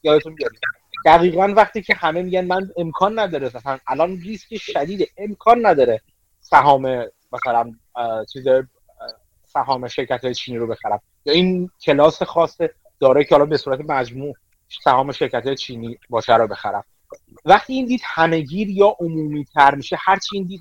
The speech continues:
همه‌گیرتر بشه، اتفاقاً نشون می‌ده که احتمال داره به اون نقطه‌ای که بازار داره به کلی و به کلیت تصمیم گیری غلط می‌کنه، نزدیک و نزدیکتر می‌شیم.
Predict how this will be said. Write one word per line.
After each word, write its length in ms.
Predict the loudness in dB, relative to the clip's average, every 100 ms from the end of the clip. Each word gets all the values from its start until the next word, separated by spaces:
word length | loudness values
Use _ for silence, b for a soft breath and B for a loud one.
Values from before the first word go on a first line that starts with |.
| -10
همه‌گیرتر 680 | -8 -8 -10 -14 2 4 4
بشه، 360 | 0 -4 -6 -6 _ _ _ -16
اتفاقاً 540 | -2 2 6 8 8
نشون 320 | 6 2 -4
می‌ده 160 | -6 -4
که 200 | 0 -2 -4 _ _ -12
احتمال 800 | -12 -12 _ 0 4 6 6 4
داره 460 | 0 0 -4 -6 _ _ _ _ _
به 60 | -8
اون 320 | -6 -4 -4
نقطه‌ای 320 | -4 -6 -10
که 140 | -6 -6
بازار 640 | -2 2 2 2 2 2
داره 280 | 0 -2 -6 _ _ _ _ _
به 100 | -16 -16
کلی 540 | -8 -6 -6 -8 -4
و 120 | 0 0
به 120 | -2
کلیت 500 | -4 -4 -4 -4 -4 -2
تصمیم 440 | -2 -2 -4 -18 -14
گیری 220 | -6 -6
غلط 360 | -4 0 0 0
می‌کنه، 340 | -6 -10 -10 -10 _ _ -2
نزدیک 420 | 2 2 0 0
و 60 |
نزدیکتر 500 | 2 0 -2 -2 -2
می‌شیم. 260 | -2 -6